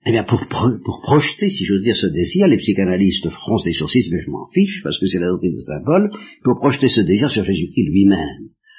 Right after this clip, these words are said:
afin que ce soit lui qui directement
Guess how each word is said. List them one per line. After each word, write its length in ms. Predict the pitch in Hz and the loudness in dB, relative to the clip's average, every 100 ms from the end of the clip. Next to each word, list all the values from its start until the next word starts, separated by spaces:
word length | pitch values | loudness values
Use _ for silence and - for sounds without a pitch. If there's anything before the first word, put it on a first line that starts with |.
| _ _ - | _ _ -8
afin 240 | - 113 | -4 0
que 100 | 120 | 2
ce 140 | 101 104 | 2 2
soit 220 | 90 87 | 0 4
lui 360 | 127 196 98 - - _ | 6 6 4 0 -14 _
qui 140 | - 101 | -2 4
directement 800 | 175 156 113 135 165 208 110 | 4 4 4 4 6 6 2